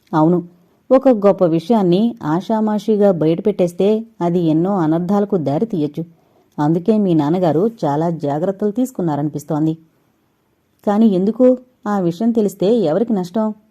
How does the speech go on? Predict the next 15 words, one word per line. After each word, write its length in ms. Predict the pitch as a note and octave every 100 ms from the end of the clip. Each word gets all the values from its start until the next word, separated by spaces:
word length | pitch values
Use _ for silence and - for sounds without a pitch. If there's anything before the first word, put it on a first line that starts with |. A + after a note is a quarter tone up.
| _ _ _ _ _ _ _ F3
"అది 300 | D3+ D#3 A3
నేను 260 | G#3 F#3+ E3+
చెప్పలేను. 440 | E3 F3+ E3+ E3+ E3+ -
అయితే 420 | D#3+ D3+ G3 G#3 G3+ _ - F#3+
చారిత్రక 460 | G3 A#3 A#3+ A#3
పరిశోధకుల్లోనూ 960 | A#3 A3 F#3 A3+ A3+ A3+ A3 G#3+ G#3 G#3 G3+ _ _
కళాకారుల్లోనూ 920 | E3 D#3+ G3+ G#3 A3 G#3+ G#3+ G#3 G3+ G3+ -
ఈ 140 | G#3 F#3
రకమైన 460 | D#3 F#3+ G#3 G#3+
దాపరికం 640 | E3+ C#3 E3 G#3 G3 G#3+ G#3+
అతిగా 320 | D#3 D#3+ G#3
ఉంటుంది. 380 | G3 D#3 D#3+ D#3+ - _ _ _ _ -
తాము 240 | B3+ B3+
కనిపెట్టిన 580 | B3 F#3+ G#3+ C4+ B3 C4+
అంశాలు 680 | - F3 F#3 A3 F3 G3 A#3+